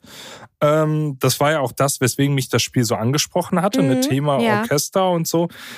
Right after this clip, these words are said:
Speaker 1: Super interessant, Musik ja sowieso immer tolles Thema. Und die Entscheidungen, die wir treffen in diesem Spiel, fühlen sich auch immer super wichtig an, weil es so viele Möglichkeiten gibt und wir uns dann irgendwie auf Sachen,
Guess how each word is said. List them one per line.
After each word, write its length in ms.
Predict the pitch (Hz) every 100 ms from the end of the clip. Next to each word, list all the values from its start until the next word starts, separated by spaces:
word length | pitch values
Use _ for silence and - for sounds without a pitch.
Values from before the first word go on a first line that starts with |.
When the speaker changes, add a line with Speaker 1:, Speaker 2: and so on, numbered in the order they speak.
| -
Speaker 1:
Super 380 | - 175 190 175
interessant, 600 | 180 180 - 180 185 170
Musik 380 | 143 127 160
ja 80 | 151
sowieso 320 | 127 120 120
immer 160 | 139 175
tolles 320 | - 175 175
Thema. 420 | - 185 190 226 - _ _ - - - - _ _ _ - - -
Und 340 | 147 180 - - - - -
die 80 | 127
Entscheidungen, 600 | 117 - 147 247 247 135
die 140 | 120
wir 120 | 107 101
treffen 380 | - 107 -
in 100 | 123
diesem 200 | 117 113
Spiel, 540 | 110 - - 139 185 220 - - -
fühlen 400 | - - 220 254
sich 260 | 147 160 -
auch 140 | 143
immer 480 | - 175 202 208 208 _ _ _
super 400 | 127 202 208 170
wichtig 400 | 214 - 135 -
an, 200 | 107 104
weil 140 | 117
es 120 | -
so 180 | - 220
viele 240 | 240 240 185
Möglichkeiten 800 | 196 269 233 - 131 117 -
gibt 260 | 110 147 -
und 180 | 170 135
wir 120 | 160
uns 240 | 165 160
dann 320 | - 156 151 -
irgendwie 340 | 160 190 185
auf 160 | 147 151
Sachen, 420 | 165 156 185 170